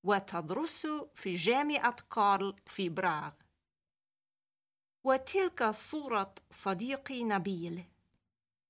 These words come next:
هو لبناني. نبيل يسكن في مدينة بيروت،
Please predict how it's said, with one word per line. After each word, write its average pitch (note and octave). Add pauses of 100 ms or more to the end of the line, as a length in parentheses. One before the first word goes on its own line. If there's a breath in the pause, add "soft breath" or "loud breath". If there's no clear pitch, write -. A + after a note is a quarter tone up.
(600)
هو F4+
لبناني. F#3+ (1700)
نبيل C#4+
يسكن D4
في B3
مدينة B3 (100)
بيروت، F#3+